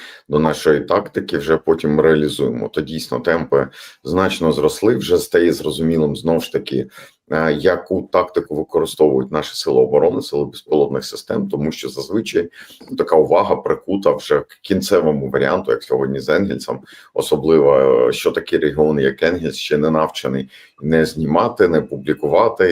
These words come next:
і забезпечує нас прекрасними просто матеріалами для оцінки того, що відбулося. Тому дійсно це, це, е, ми знаходимось, ну, от можемо побачити абсолютну зміну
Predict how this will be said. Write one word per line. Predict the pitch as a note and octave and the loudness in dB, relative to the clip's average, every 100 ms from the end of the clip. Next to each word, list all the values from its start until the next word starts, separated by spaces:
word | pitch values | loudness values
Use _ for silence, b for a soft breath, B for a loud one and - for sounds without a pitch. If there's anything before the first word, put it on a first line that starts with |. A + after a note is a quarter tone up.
| D#2 | 0
і | C#2 D2 D2+ | -2 -2 0
забезпечує | D#2 C#2 C2+ - - - C#2+ | 0 -2 0 0 0 2 0
нас | C#2+ C#2 | 0 -2
прекрасними | - D#2+ D2 C#2 - B1+ C2+ | -4 -2 0 -2 -4 -8 -6
просто | B1 C#2 D2 | -4 -4 -2
матеріалами | D2+ D2 D2+ E2 G#2+ D#2 D2 B B B - | 0 0 0 2 2 2 -2 B B B -8
для | C#2+ D#2 D2 B1+ | 0 2 2 2
оцінки | E2+ - F2 D#2+ - | 0 0 -4 -4 0
того, | D2 D2+ | 0 0
що | - C#2 | -6 -8
відбулося. | D2 B1 C#2+ C2+ C2 - - b b b _ - | -8 -4 0 2 2 -2 -14 b b b _ 0
Тому | E2+ F#2+ D3 D3+ - _ | 2 4 2 0 -8 _
дійсно | F#2 G2 G2 - C2+ | -6 -4 -2 -2 -2
це, | - | -4
це, | - - E2+ D#2 - | -12 2 2 2 2
е, | E2 | 2
ми | E2+ D#2+ | 2 -2
знаходимось, | D#2+ - E2 D2+ C#2+ - | -4 -2 0 2 0 -2
ну, | F#2 E2 | 2 2
от | - | 0
можемо | D2+ E2 D#2+ D2+ C#2 | -2 -4 0 -2 -2
побачити | D2 D2 F#2 - - C#2+ D#2+ | -2 0 0 -4 -2 0 0
абсолютну | - - D2+ D#2 - D2 | -2 -4 -2 -4 -8 -12
зміну | - D2+ D2+ C#2 C2 | -10 -8 -6 -4 -8